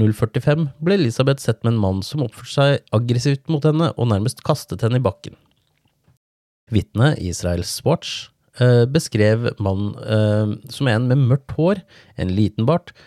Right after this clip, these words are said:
og litt høyere enn Elizabeth. Da denne mannen så Israel, lop-,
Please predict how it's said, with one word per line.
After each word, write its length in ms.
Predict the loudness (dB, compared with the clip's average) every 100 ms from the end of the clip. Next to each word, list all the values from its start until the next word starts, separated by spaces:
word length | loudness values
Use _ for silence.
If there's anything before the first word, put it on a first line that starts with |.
| -20 _ _
og 160 | 0 2
litt 240 | 0 -2
høyere 300 | 2 4 4 2
enn 220 | 0 -2 -2
Elizabeth. 540 | -2 -4 -8 -12 -14 _ _ _ _ _ _ _ _ _ _ _ _ _ 0
Da 180 | 2 4
denne 260 | 2 2 2
mannen 240 | 2 0
så 300 | -4 0 2
Israel, 440 | 2 0 0 0 0
lop-, 300 | 0 0 -2